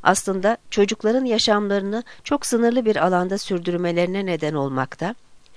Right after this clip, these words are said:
sahip oldukları farklı yeteneklerinin ortaya çıkartılmasında engel teşkil etmektedir.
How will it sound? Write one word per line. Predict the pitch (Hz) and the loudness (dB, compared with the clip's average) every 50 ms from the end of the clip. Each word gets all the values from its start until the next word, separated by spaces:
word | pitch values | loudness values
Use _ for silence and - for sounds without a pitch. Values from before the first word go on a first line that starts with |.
| - - - | -20 -20 -14
sahip | - - 185 180 196 233 - 277 | 2 4 6 6 6 4 4 2
oldukları | 269 254 226 254 - - 220 226 240 | 2 2 2 -2 0 2 2 2 2
farklı | - - 190 185 - - 247 | 4 4 2 2 2 0 0
yeteneklerinin | 262 262 247 262 240 214 202 208 - 190 180 175 175 180 214 226 - - - - | 0 0 2 2 2 2 0 -2 -2 -2 0 0 0 -2 -4 -4 -10 -16 -4 0
ortaya | - 196 196 - 233 233 262 | 0 0 2 2 2 2 2
çıkartılmasında | 254 - 220 - 190 175 170 - - 160 170 160 156 - - 156 160 165 196 233 240 - - - - - | 2 -2 0 2 2 2 2 2 -4 -4 -4 -4 -4 -4 -4 -4 -2 0 0 0 0 -2 -18 -16 -4 -2
engel | 196 208 208 220 214 214 220 | 0 0 4 4 2 2 2
teşkil | - 180 160 - - - 147 151 | -2 -4 -4 -4 -4 -4 -4 -2
etmektedir. | 151 151 - - 147 147 - - - 147 - 135 135 - | -2 -4 -4 -8 -8 -10 -8 -8 -10 -8 -8 -8 -10 -10